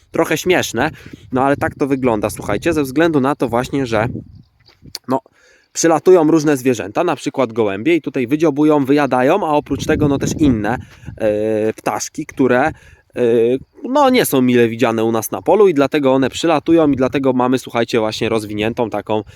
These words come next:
e, taśmę. To nie było jakoś dużo pracy przy tym rozwijaniu, później może być, może więcej przy zwijaniu, natomiast generalnie, e, żeby trochę tam hałasu robiła,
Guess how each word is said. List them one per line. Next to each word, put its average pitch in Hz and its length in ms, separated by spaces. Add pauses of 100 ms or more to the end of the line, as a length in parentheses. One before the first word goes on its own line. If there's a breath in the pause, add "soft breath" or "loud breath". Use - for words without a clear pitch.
(180 loud breath)
e, - 120
taśmę. 107 500
To 104 120
nie 113 140
było 123 260
jakoś 113 240
dużo 120 240
pracy 135 360
przy 117 160
tym 117 120
rozwijaniu, 123 600 (440 loud breath)
później 127 280
może 120 200
być, 113 160
może 117 300
więcej 131 280
przy 117 180
zwijaniu, 127 420
natomiast 110 340
generalnie, 127 600 (380 soft breath)
e, 104 640
żeby 131 220
trochę 131 300
tam 113 140
hałasu 131 420
robiła, 143 440